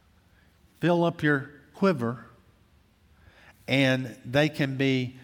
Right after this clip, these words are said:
shot against the enemy. They can be a, a defense or an offense against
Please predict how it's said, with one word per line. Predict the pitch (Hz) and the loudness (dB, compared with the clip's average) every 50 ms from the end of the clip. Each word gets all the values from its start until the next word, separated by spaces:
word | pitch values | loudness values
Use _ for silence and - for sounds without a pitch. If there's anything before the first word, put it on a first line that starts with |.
| - | -18
shot | - - - - - 190 180 180 151 123 117 120 - - - - - - - _ _ _ _ _ _ _ _ _ _ - | -12 -6 -4 0 0 2 2 2 2 0 0 -2 -4 -8 -14 -14 -14 -14 -18 _ _ _ _ _ _ _ _ _ _ -6
against | 127 135 127 139 135 120 - - | -4 -2 0 -2 -2 -2 -4 -4
the | 135 | -2
enemy. | 127 123 117 107 95 92 85 85 - - - _ _ _ _ _ _ _ _ | -2 -2 -2 -4 -6 -8 -10 -14 -16 -20 -20 _ _ _ _ _ _ _ _
They | - 127 143 | 0 0 2
can | 139 - 143 135 | 2 0 -2 0
be | 127 139 139 135 131 131 123 - - - - - - _ - | 0 0 0 0 0 -2 -6 -8 -14 -20 -20 -20 -18 _ -2
a, | 123 123 123 120 117 120 117 110 113 110 107 - - - - _ _ _ _ _ _ _ _ _ _ _ _ _ _ _ _ _ _ - | 0 2 2 2 2 0 -2 -4 -6 -8 -12 -16 -20 -20 -20 _ _ _ _ _ _ _ _ _ _ _ _ _ _ _ _ _ _ -6
a | 120 | -6
defense | 113 101 - 160 180 185 - - - 131 117 113 117 135 - - - - - - - - _ - | -6 -2 0 0 2 2 0 -2 -4 -4 -2 -2 -4 -6 -8 -12 -12 -12 -12 -12 -14 -16 _ -6
or | 123 123 127 127 | -4 -2 -2 -2
an | 120 120 - | -2 -4 -4
offense | - 151 170 175 143 - - 131 113 113 113 117 117 - - - - - | -2 0 0 -2 -2 -6 -6 -6 -4 -4 -4 -6 -8 -12 -16 -18 -14 -12
against | - 123 120 127 135 131 123 120 - - - - - | -12 -8 -4 -2 -2 -2 -4 -6 -10 -14 -16 -16 -16